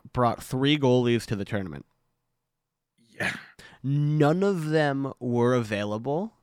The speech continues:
Speaker 1: due to either injury or covid.
Speaker 2: Guess who started in net, boys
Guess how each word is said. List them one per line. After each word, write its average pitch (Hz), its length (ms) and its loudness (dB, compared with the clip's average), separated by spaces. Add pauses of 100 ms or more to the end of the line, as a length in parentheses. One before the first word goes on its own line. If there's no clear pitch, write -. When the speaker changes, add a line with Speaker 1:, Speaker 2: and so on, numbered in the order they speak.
(380)
Speaker 1:
due 135 240 -2
to 123 320 -4
either 135 560 -2
injury 170 640 -4
or 123 260 -4
covid. 92 440 -6 (3000)
Speaker 2:
Guess 139 240 0
who 135 80 -2
started 127 400 0
in 127 160 0
net, 131 300 0
boys 123 460 -2